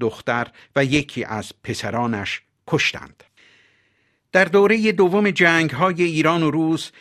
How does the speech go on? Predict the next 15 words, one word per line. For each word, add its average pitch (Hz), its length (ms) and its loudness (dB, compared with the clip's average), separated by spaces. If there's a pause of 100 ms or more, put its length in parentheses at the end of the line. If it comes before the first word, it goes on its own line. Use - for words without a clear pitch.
(140)
که 156 100 -2
در 151 160 2
سال 165 440 -2
هزار 147 800 0
و 156 240 -2
هشتصد 147 540 -2
و 139 180 -4
بیست 135 240 -8
و 123 60 -2
شش - 340 -6
آغاز 101 460 -2
شد - 400 -6 (220)
و 151 100 4
در 156 120 6
سال 170 480 0